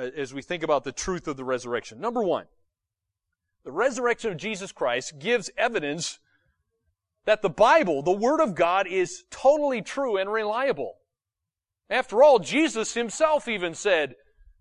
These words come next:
that I'm fulfilling Scripture. "I will do this just as I said."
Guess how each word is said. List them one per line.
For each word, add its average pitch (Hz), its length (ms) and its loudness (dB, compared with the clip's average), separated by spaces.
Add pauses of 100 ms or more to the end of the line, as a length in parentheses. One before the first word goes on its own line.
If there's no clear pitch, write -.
that 190 140 2
I'm 190 220 2
fulfilling 175 460 -4
Scripture. 151 480 -6 (500)
"I 165 200 4
will 254 200 2
do 233 240 -2
this 190 260 2
just 196 400 0
as 180 300 0
I 165 340 0 (220)
said." 151 680 2